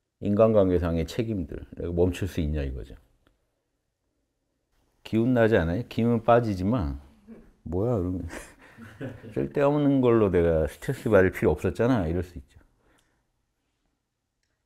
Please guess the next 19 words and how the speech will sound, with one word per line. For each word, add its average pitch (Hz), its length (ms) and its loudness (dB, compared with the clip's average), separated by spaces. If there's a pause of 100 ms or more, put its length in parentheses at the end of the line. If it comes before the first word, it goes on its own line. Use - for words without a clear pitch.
(720)
그 95 120 -12
상황, 147 380 -4
상황에 135 560 -2
최선을 131 420 -4
다해 82 340 -4 (560)
깨어서 104 380 2
임하자지, 82 800 -4 (1160)
내가 87 340 0
나날이, 85 480 0
나날이 82 460 -4
나는 76 340 -6
변해야 78 400 -6
된다, - 340 -18 (160)
나날이 80 440 -4
탐진치가 92 600 -8
떨어져 90 320 -4
나가요, 67 300 -8 (600)
그런 107 240 -2
거보다 80 440 -2